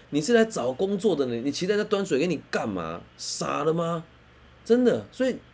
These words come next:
我就问了很多我周遭的中高阶，他们说，哎，中高阶，我讲中高阶哦，中高阶的人讲哦，有一部分的人我讲说，呃，我确实会有影响，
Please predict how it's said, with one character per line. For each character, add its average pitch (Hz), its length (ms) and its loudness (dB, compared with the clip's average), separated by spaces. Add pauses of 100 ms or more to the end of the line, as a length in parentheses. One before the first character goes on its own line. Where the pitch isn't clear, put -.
(140)
我 170 160 4
就 233 140 10
问 233 180 6
了 147 80 4
很 123 160 0
多 180 80 4
我 127 100 6
周 143 160 4
遭 139 180 2
的 113 40 0
中 117 180 -2
高 110 160 0
阶， 101 220 -4
他 185 100 -2
们 180 140 -2
说， 185 260 0 (600)
哎， 80 480 -10 (640)
中 175 160 4
高 170 160 6
阶， 160 180 2
我 147 120 6
讲 139 160 0
中 139 120 -2
高 135 140 0
阶 127 160 2
哦， 98 160 2 (320)
中 208 160 0
高 196 140 4
阶 196 120 4
的 180 80 4
人 120 180 2
讲 101 200 -2
哦， 76 180 -12
有 123 160 2
一 139 80 4
部 180 180 0
分 160 200 2
的 104 80 0
人 92 100 -2
我 90 60 -4
讲 87 180 -6
说， 110 260 0 (720)
呃， 120 80 -4
我 110 140 2
确 160 200 0
实 98 200 -6
会 131 180 0
有 95 140 0
影 107 160 -6
响， 120 200 -8